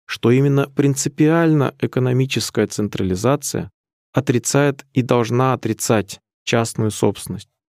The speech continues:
частный оборот, частное накопление и частное наследование. Как явствует уже из приведённых выше исторических примеров, такое перестроение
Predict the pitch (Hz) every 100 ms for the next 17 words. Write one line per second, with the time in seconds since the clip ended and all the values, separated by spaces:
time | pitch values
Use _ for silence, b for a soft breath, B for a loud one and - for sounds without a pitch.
0 | _ - 127 123 - 104 98 101 139 -
1 | _ _ _ _ _ _ - 113 - 110
2 | 98 95 - - 117 135 131 127 _ _
3 | 117 - 117 117 - 113 - 113 104 -
4 | 110 101 87 82 78 101 _ _ _ _
5 | _ _ _ _ _ _ _ _ - 113
6 | 127 160 - - 123 - 113 135 135 117
7 | - 127 123 131 147 113 - 127 - 113
8 | - 110 117 - - - - 95 113 113
9 | 82 - _ _ _ 123 - 185 170 135
10 | - 117 110 127 131